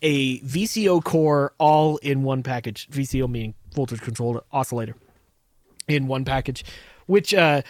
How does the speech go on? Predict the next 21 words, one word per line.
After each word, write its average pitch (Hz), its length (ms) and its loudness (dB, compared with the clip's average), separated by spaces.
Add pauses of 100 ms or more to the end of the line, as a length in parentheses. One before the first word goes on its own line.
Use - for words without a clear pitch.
(140)
V 208 160 4
C 233 200 2
Os 208 200 4
are, 135 200 0
are 147 120 0
fairly 143 340 2
common 156 340 2
if 127 80 -2
you 135 80 -2
go 135 120 0
to 123 60 -2
Mauser 123 460 0
or 117 60 -2
something 117 300 -6
and, 113 180 -8
and 131 140 -6
look 120 160 -4
at 120 60 -10
them, 120 140 -4
but 135 220 -2
they're, 135 240 -2